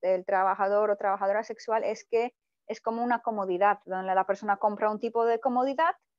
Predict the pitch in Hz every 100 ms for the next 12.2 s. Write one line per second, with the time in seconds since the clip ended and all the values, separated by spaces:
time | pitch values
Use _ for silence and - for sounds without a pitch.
0 | _ _ - 220 214 - 214 - 240 233
1 | 226 220 220 208 226 - 226 - - 254
2 | 240 233 233 233 226 214 247 233 233 240
3 | 233 202 196 226 - 285 - 349 277 381
4 | _ _ _ _ _ _ - 254 247 226
5 | 226 220 208 214 226 233 220 220 233 233
6 | 220 202 220 214 208 185 _ _ _ _
7 | _ _ _ - 214 214 214 226 220 -
8 | 214 202 202 214 226 240 240 262 220 226
9 | - 220 202 202 233 233 _ _ _ _
10 | 190 214 214 208 208 202 208 220 233 -
11 | 208 196 196 202 208 202 226 - - 208
12 | 220